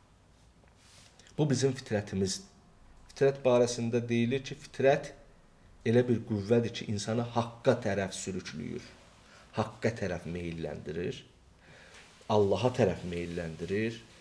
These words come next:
İnsan onun vasitəsilə haqqı, Allahı, yaxşılığı tapır. Yəni, o hamısının içini mən, hamısını bir yerdə haqq kimi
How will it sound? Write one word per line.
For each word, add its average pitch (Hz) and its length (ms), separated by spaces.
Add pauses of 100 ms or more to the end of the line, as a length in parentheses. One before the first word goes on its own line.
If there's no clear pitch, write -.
(240)
İnsan 131 500 (280)
onun 135 460
vasitəsilə 104 840
haqqı, 117 560
Allahı, 98 600
yaxşılığı 98 760 (840)
tapır. - 480
Yəni, 123 220
o 131 120
hamısının 120 420
içini 113 240
mən, 107 160 (140)
hamısını 117 440
bir 98 140
yerdə 92 320
haqq - 220
kimi 76 260